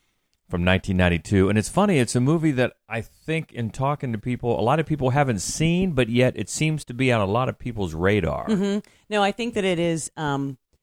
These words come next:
Speaker 2: a, a fairly famous movie, but because it's very low budget, it's Belgian, it's old now. Uh, I think it is one of those movies that ha-, have always been on everybody's list, but a lot of people never actually got around to seeing it.
Speaker 1: Yeah, and it's funny, we were talking in,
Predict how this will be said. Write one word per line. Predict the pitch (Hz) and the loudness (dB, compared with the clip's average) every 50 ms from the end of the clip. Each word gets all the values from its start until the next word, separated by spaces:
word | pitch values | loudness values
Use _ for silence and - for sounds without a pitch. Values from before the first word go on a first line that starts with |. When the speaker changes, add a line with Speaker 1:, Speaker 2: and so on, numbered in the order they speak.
| _ _ _ _ _ _ - | _ _ _ _ _ _ -8
Speaker 2:
a, | 170 - - | -8 -6 -4
a | 160 170 | -4 -6
fairly | - - - 269 294 381 370 285 190 185 | -6 -4 -2 -2 0 0 0 0 -2 -4
famous | - - - 208 208 214 240 226 196 151 143 - - 196 | -4 -4 -2 0 2 2 2 0 0 -2 -2 -4 -6 -6
movie, | 220 226 214 151 147 143 151 | -4 -2 -2 0 0 0 2
but | 165 170 165 | 0 0 0
because | 202 - 226 226 208 202 | -2 -2 0 0 0 0
it's | 175 - | -4 -6
very | - 180 180 170 | -6 -4 -4 -2
low | 165 151 151 | 0 -2 0
budget, | 143 151 143 127 151 147 147 | 0 0 0 0 0 -2 -2
it's | 147 143 | -2 -4
Belgian, | 127 151 143 143 139 147 151 | -2 0 0 0 0 -2 -6
it's | 147 139 - | -6 -6 -6
old | - 143 147 160 156 151 117 123 | -4 -2 0 0 0 -2 -6 -8
now. | 127 135 131 120 113 117 - _ _ - _ _ | -8 -6 -6 -6 -6 -8 -10 _ _ -20 _ _
Uh, | - 151 151 143 131 - | -2 0 0 0 0 0
I | 131 156 | -2 -4
think | - - 160 147 143 - - _ _ _ - | -2 -4 -6 -6 -6 -8 -10 _ _ _ -2
it | 170 175 170 | -2 2 2
is | 185 170 151 | 2 0 2
one | 180 165 | -2 0
of | 156 | 0
those | 151 151 - | 0 0 -2
movies | 170 165 156 156 147 | -2 -2 0 0 0
that | 131 139 - - _ _ _ _ _ | 0 -2 -4 -4 _ _ _ _ _
ha-, | - 170 - | -10 -8 -6
have | - 160 - | -4 -2 0
always | 170 175 170 | 0 0 0
been | - 175 165 | -2 -6 -6
on | 156 147 147 | -6 -4 -4
everybody's | 147 160 143 147 139 131 110 | -4 -4 -2 -2 -4 -4 -6
list, | 127 131 131 147 185 247 330 - - - - - - _ - | -8 -8 -2 -2 0 0 0 -2 -6 -10 -10 -14 -20 _ -8
but | 160 160 - | -8 -6 -4
a | - | -4
lot | 160 160 160 156 | 0 2 2 2
of | 156 - | 2 0
people | 175 143 147 147 | -2 -2 -2 0
never | 151 147 147 135 143 139 | 0 0 0 0 0 -2
actually | 131 131 - - - 139 135 - | -2 -2 -4 -6 -10 -10 -10 -6
got | - 147 139 131 | -4 -2 -2 -2
around | 131 131 127 120 | -2 -4 -6 -6
to | 120 117 | -6 -8
seeing | - 135 127 120 117 101 | -8 -6 -8 -8 -8 -10
it. | 78 - _ _ _ _ _ _ _ _ | -12 -14 _ _ _ _ _ _ _ _
Speaker 1:
Yeah, | - 123 127 135 127 107 98 - | 0 2 4 6 6 6 4 2
and | - 110 110 | 0 0 -2
it's | 107 90 - | -2 -2 -2
funny, | - 139 139 131 107 | -4 -2 0 0 0
we | 104 104 | 0 0
were | 98 95 | -2 -2
talking | - 113 107 104 98 - 98 92 | 0 0 0 0 0 -2 -2 -2
in, | 87 87 - | -2 -2 -4